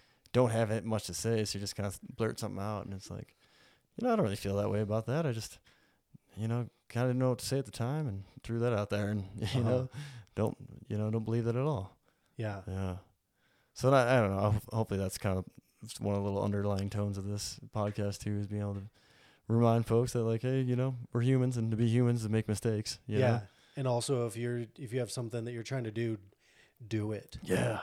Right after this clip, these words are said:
Speaker 1: yeah. Get out there and do it. Yeah, I wanna insp-, and that, yeah, inspire people with this podcast. You know,
Speaker 2: Yeah.
Speaker 1: like,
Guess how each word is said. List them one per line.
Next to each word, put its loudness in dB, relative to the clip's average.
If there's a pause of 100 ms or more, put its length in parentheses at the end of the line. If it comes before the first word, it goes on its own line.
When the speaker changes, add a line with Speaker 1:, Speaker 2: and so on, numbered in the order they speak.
Speaker 1:
yeah. -8
Get -4
out -4
there -4
and -6
do -4
it. -4
Yeah, -2
I 0
wanna 2
insp-, -6
and 4
that, 8
yeah, 2
inspire 0
people -6
with -6
this -6
podcast. -2
You 0
know, 2
Speaker 2:
Yeah. -2
Speaker 1:
like, -6